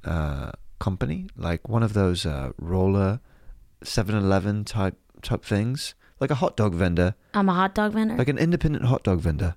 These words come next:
Speaker 2: And what's my name?
Speaker 1: Uh, I think Russell.
Speaker 2: Oh, I'm a man.
Speaker 1: I think you could be.
Speaker 2: Oh, wow. Okay. I'm Russell the man.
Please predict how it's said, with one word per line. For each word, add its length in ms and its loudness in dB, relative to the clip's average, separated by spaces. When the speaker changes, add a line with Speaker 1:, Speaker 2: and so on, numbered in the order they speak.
Speaker 2:
And 500 4
what's 340 -2
my 140 4
name? 360 2
Speaker 1:
Uh, 280 -2
I 120 -2
think 220 -4
Russell. 520 0
Speaker 2:
Oh, 80 4
I'm 140 4
a 80 4
man. 440 0
Speaker 1:
I 60 -4
think 180 -2
you 60 -6
could 200 0
be. 280 2
Speaker 2:
Oh, 180 -2
wow. 280 -2
Okay. 320 -8
I'm 240 -6
Russell 360 -4
the 80 -4
man. 380 -4